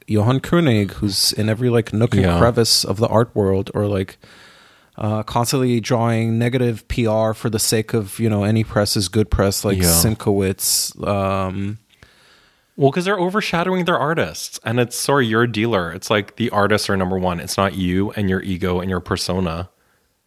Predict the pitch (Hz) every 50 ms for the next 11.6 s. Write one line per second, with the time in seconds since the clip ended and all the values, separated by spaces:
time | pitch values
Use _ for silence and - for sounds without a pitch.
0 | _ _ _ _ _ - 123 107 107 101 104 104 110 113 107 98 101 107 110 104
1 | - - 127 117 110 110 113 113 113 113 113 117 - _ - 113 104 101 113 104
2 | - - 101 98 98 104 104 104 104 101 101 104 107 104 104 107 110 107 107 107
3 | 107 98 104 101 101 98 - - 98 92 92 95 95 95 95 98 95 98 92 -
4 | - - - 104 98 95 - 101 - - 135 127 123 - - - - - - -
5 | - 113 - 127 113 123 120 - 139 131 139 135 127 127 - 90 95 107 - -
6 | - 113 107 98 113 107 101 101 95 98 110 104 - - 95 92 95 92 - -
7 | _ _ _ _ _ _ - 113 110 117 104 113 113 127 117 - - - 113 107
8 | 107 104 113 104 98 98 98 92 101 - _ _ _ _ _ _ _ - 139 143
9 | - - - 120 120 143 - - 107 110 120 123 117 107 95 98 107 107 - -
10 | - 104 - 107 95 101 98 95 98 98 95 92 95 92 - - _ - - -
11 | - 95 98 104 95 85 92 123 - - - -